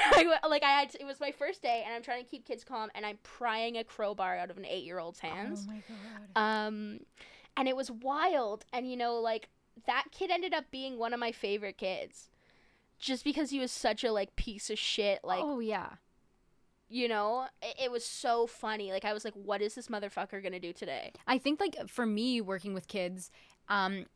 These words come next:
Speaker 2: there are different varieties of annoying kids, and I think the best thing that you can do is,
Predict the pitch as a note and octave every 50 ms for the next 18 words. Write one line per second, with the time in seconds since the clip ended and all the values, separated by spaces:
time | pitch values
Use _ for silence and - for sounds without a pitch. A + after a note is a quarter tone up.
0 | _ _ _ _ - G#3+ A3 B3 B3 B3 A3 A#3 A#3 - D#4+ D4+ E4+ C#4 G3+ F3+
1 | F3 F#3+ G#3 A3+ G#3+ A#3 A3+ A#3+ A#3+ A#3 A#3 A3+ A3+ A3+ A#3 - B3 A3+ A3+ A3+
2 | A3+ A3+ A3+ - _ G3+ G3+ G3 F#3+ F#3+ F#3+ F#3+ - - G3 G#3 - A3 G#3+ -
3 | C4+ G#3+ F3+ F3 - - - B3+ B3+ A#3+ A3 A#3+ - A#3 A3 F#3+ F#3+ F#3+ G3+ G3+
4 | F3+ F3 - - - - - - - G#3+ A#3 G#3+ F#3+ - -